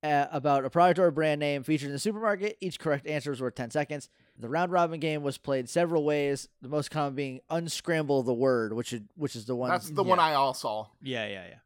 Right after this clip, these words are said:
Speaker 3: yeah.
Speaker 1: Um, I saw that for one, and then I saw a couple different ones for, for different ones. But yeah, that one, one of them was Duncan Hines, and I don't, I think that's a baking thing, but, like,
Speaker 3: Mm-hmm.
Speaker 1: they, like, I was like,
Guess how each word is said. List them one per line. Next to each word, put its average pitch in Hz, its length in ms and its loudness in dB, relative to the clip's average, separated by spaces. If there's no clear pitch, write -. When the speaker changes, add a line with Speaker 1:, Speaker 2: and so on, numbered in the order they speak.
Speaker 3:
yeah. 147 120 0
Speaker 1:
Um, 127 100 -4
I 151 100 0
saw 190 220 2
that 190 200 4
for 165 140 2
one, 185 400 4
and 185 100 0
then 165 120 2
I 156 60 2
saw 151 460 2
a 151 140 -8
couple 151 260 0
different 139 260 0
ones 135 120 0
for, 123 360 -2
for 120 120 -6
different 120 280 -4
ones. 113 120 -6
But 123 220 -6
yeah, 143 160 0
that 143 140 2
one, 180 160 0
one 175 140 4
of 254 40 0
them 262 300 4
was 160 260 2
Duncan 170 440 0
Hines, 160 680 -2
and 156 140 0
I 165 120 4
don't, 180 280 6
I 170 100 2
think 202 160 2
that's 233 160 4
a 160 60 2
baking 165 420 0
thing, 233 380 -4
but, 165 140 2
like, 170 260 4
Speaker 3:
Mm-hmm. 143 300 -10
Speaker 1:
they, 170 180 4
like, 180 220 0
I 185 140 4
was 254 200 4
like, 214 240 0